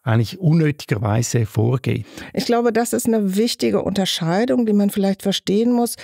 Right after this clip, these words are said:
Speaker 2: Bei Menschen, bei denen das Immunsystem ohnehin fehlgesteuert ist, hilft es, eine sogenannte entzündungshemmende Ernährung, also bestimmte Eiweiße, bestimmte Fleischsorten, Milch wegzulassen,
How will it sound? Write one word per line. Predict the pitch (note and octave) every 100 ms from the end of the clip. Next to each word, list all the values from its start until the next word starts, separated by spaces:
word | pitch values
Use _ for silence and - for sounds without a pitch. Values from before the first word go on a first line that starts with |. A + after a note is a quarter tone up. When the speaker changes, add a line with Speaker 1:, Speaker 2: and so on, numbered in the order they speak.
| - -
Speaker 2:
Bei | - F#3+
Menschen, | F#3+ G3+ C4+ - A#3 G#3 -
bei | - F#3+
denen | F3 G3 G#3
das | F3+ -
Immunsystem | F3 F#3 G#3+ C4 A3+ F#3+ - D#3+ E3 _
ohnehin | G#3+ G#3+ F3+ A3+ C#4
fehlgesteuert | - F3+ E3 - - D#3 D3+ D3
ist, | - - - - - _
hilft | - G#3+ A#3 - -
es, | C#4 F4 - - -
eine | F#3+ E3
sogenannte | E3 F3+ G3 F3+ F3+
entzündungshemmende | D#3+ D#3 G3+ G#3 G3+ F#3+ F3+ F3
Ernährung, | - E3 G3+ A3+ G3+
also | F3+ E3+
bestimmte | E3+ G3 G3 -
Eiweiße, | E3 F#3 F#3 F3+ -
bestimmte | - - F3+ F3
Fleischsorten, | - E3 F#3+ - F3 F3 F3
Milch | F3 F#3+ F#3+ -
wegzulassen, | D#3 E3+ - - A#3+ B3 - C#4